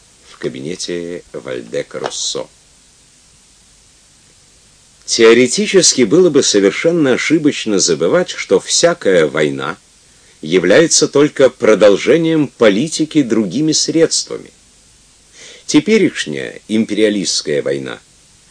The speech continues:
является продолжением империалистской политики двух групп великих держав. И эта политика порождена и питается совокупностью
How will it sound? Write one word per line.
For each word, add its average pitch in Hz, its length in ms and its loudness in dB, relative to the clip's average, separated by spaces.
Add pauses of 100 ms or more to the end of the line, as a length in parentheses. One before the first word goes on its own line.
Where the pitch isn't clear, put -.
(140)
является 147 600 4
продолжением 143 960 2
империалистской 131 880 2
политики 127 800 0
двух 95 600 2
групп 95 360 0
великих 95 540 -4
держав. 78 460 -2 (720)
И 104 60 -2
эта 135 240 6
политика 156 520 2
порождена 113 800 2
и 143 80 4
питается 139 640 0
совокупностью 151 1000 0